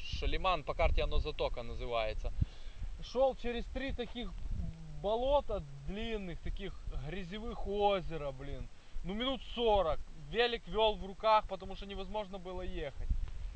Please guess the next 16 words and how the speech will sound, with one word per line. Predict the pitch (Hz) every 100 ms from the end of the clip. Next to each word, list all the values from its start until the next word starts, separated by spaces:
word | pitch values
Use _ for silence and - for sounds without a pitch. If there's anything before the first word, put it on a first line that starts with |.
| - - - - - - - -
Че | - 196
не | 175 156
снял? | - 165 139 131
Не | -
снял, | - 330 330
потому | 311 277 277
что, | 269 277 254 233 - - - -
не | 226
снял, | 220 285 277 220 175
потому | 196 233
что | 240 269
регистратор | 262 240 254 254 240 220
был | 208 214 214 208 202 - 202 190
в |
рюкзаке. | 220 208 185 247 254 247 214 196
И, | 196 208 208